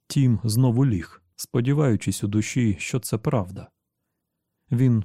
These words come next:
подивився вгору, на стелю, якої не бачив у темряви, і слухав, як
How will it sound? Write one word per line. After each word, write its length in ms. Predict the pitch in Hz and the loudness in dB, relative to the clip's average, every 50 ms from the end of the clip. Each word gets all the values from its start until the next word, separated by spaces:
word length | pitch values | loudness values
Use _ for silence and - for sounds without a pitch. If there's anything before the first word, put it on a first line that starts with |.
| - | 0
подивився 540 | - 135 131 139 127 127 117 107 - - 131 | -2 -2 0 2 2 2 0 0 0 0 0
вгору, 480 | 147 151 123 117 98 90 - - - - _ _ _ _ _ - | 2 2 2 2 0 -2 -4 -8 -12 -12 _ _ _ _ _ -2
на 160 | 131 135 135 | 0 0 0
стелю, 480 | - - - 156 143 123 104 90 87 - | -2 -2 -2 0 0 0 0 -2 -4 -2
якої 440 | 120 127 135 - - 127 113 107 110 | -2 -2 -2 0 0 2 2 4 4
не 120 | 123 135 | 2 0
бачив 380 | 135 135 107 92 - - 107 120 | 0 0 -2 -2 -2 -4 -4 -4
у 60 | 131 | -2
темряви, 520 | - - 101 90 85 80 - - - - _ _ _ _ _ _ _ _ _ _ _ _ - | -2 -2 -4 -4 -4 -8 -12 -12 -14 -18 _ _ _ _ _ _ _ _ _ _ _ _ -2
і 220 | 127 117 113 - - | 0 0 0 -2 -4
слухав, 520 | - - - 139 143 135 - - 104 95 98 | -10 -8 -4 -2 -4 -4 -2 -4 -4 -2 0
як 300 | 117 123 113 - - | 0 -2 -2 -4 -12